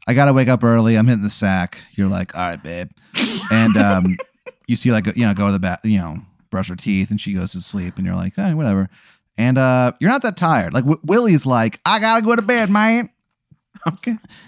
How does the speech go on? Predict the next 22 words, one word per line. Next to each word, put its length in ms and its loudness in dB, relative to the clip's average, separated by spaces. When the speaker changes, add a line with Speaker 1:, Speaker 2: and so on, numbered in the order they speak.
Speaker 1:
He 160 4
goes, 400 2
"Yeah, 200 2
I 80 2
listened, 360 4
I 40 0
listened 300 4
to 100 8
a 40 4
lot 200 4
of 100 -2
Korn 340 4
today, 460 0
so 420 -2
I'm 180 2
exhausted." 680 -2
And 100 -6
you're 80 -2
like, 180 -4
"What 120 -16
the 80 -6
fuck?" 260 -6